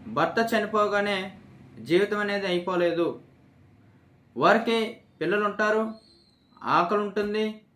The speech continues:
భవిష్యత్తు మీద భయం ఉంటుంది. ఇవేమీ కూడా నేడు రాష్ట్రంలో కూటమి ప్రభుత్వానికి పట్టడం లేదు.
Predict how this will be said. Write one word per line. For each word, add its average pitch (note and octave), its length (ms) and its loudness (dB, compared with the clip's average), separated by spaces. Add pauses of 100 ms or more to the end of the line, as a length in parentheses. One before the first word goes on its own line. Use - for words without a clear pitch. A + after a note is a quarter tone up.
(380)
భవిష్యత్తు G#3 560 4
మీద A3 160 0
భయం E3+ 380 0
ఉంటుంది. F3+ 460 -4 (920)
ఇవేమీ G#3+ 420 2
కూడా A#3 340 6
నేడు G#3+ 320 0
రాష్ట్రంలో G#3+ 640 2
కూటమి G#3 360 -4
ప్రభుత్వానికి G3 540 -4
పట్టడం F3+ 420 -4
లేదు. E3 320 -2